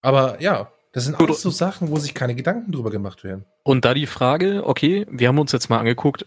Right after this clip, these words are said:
Speaker 2: äh, Xbox und, und PlayStation. Und jetzt mal, nehmen wir mal den kleineren Player, nehmen wir mal Nintendo mit ihrer Switch.
Speaker 1: Ja.
Speaker 2: Die haben ja etwas geschaffen, was vorher sich keiner überlegt hat. Die haben eine Konsole erstellt, die du sowohl zu Hause an den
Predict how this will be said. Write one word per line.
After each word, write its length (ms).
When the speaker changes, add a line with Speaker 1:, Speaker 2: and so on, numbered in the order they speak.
Speaker 2:
äh, 280
Xbox 640
und, 240
und 180
PlayStation. 640
Und 680
jetzt 360
mal, 100
nehmen 160
wir 60
mal 120
den 140
kleineren 380
Player, 260
nehmen 180
wir 80
mal 280
Nintendo 640
mit 420
ihrer 440
Switch. 400
Speaker 1:
Ja. 160
Speaker 2:
Die 140
haben 160
ja 100
etwas 320
geschaffen, 800
was 300
vorher 320
sich 380
keiner 220
überlegt 280
hat. 180
Die 100
haben 220
eine 320
Konsole 400
erstellt, 360
die 60
du 80
sowohl 340
zu 160
Hause 260
an 60
den 180